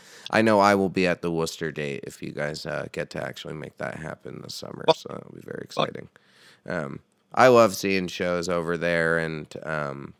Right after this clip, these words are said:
Speaker 1: it was cool to see what the Have Heart show was able to do. Um,
Speaker 2: I heard that was fucking bonkers.
Speaker 1: I did not go, but it was, like, ten thousand or ten thousand five hundred people, I think, something like that, or
Speaker 2: Right.
Speaker 1: nine thousand people or something. S-,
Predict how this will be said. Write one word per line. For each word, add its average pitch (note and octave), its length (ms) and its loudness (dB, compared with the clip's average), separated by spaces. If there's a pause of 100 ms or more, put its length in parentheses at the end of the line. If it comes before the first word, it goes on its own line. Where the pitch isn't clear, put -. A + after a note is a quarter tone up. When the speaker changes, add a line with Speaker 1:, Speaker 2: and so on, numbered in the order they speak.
(160)
Speaker 1:
it E2 180 0
was E2 140 -2
cool G2 240 -2
to E2+ 120 -4
see F2 380 -4
what D#2+ 220 -8
the D#2 180 -2
Have D2+ 260 -4
Heart D2 320 -4
show C#2+ 320 -6
was C#2+ 200 -12
able - 280 -10
to - 120 -16
do. C#2+ 380 -10 (340)
Um, C2+ 240 -10
Speaker 2:
I C#3+ 160 10
heard D3 280 6
that B2+ 200 8
was A#2 240 0 (340)
fucking A#2+ 400 2
bonkers. G#2+ 520 2 (120)
Speaker 1:
I G#2+ 100 4
did D#3 240 8
not F3+ 320 8
go, C#3 280 10
but A#2+ 120 6
it A#2+ 60 6
was, A2+ 220 4
like, A#2 280 4
ten A2 260 2
thousand A2 640 4
or A2 80 0
ten G#2+ 280 -2
thousand G#2 260 2
five G2+ 220 4
hundred G2+ 300 -2
people, G#2 320 0
I A2 80 4
think, A2 220 -4
something A2+ 240 -4
like A#2 140 -6
that, B2+ 260 0 (320)
or F#2 320 0
Speaker 2:
Right. F#2+ 100 2
Speaker 1:
nine G2 260 0
thousand G2+ 400 0
people G2+ 280 -6
or G2+ 160 -4
something. G#2 280 -8
S-, - 200 -14